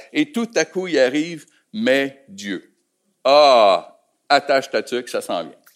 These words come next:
Mais Dieu qui débarque dans la situation. Les promesses,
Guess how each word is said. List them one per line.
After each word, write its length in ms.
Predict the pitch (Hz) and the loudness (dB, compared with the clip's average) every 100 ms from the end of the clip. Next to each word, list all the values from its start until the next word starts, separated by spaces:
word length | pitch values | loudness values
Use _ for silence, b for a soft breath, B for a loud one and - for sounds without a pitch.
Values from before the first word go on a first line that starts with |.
| _ _ - - - - B B _ | _ _ -20 -20 -20 -20 B B _
Mais 500 | 107 135 175 185 165 - | -4 2 4 2 -2 -12
Dieu 400 | 110 113 147 143 | -10 -4 -2 -2
qui 160 | 127 113 | -6 -6
débarque 460 | 113 107 107 - | -2 0 0 -2
dans 80 | 110 | -10
la 60 | 95 | -10
situation. 760 | - 101 107 98 87 - - _ b b b - | -14 -12 -4 -4 -4 -12 -18 _ b b b -4
Les 120 | 160 | -4
promesses, 560 | - 185 180 170 - | 2 2 4 2 -2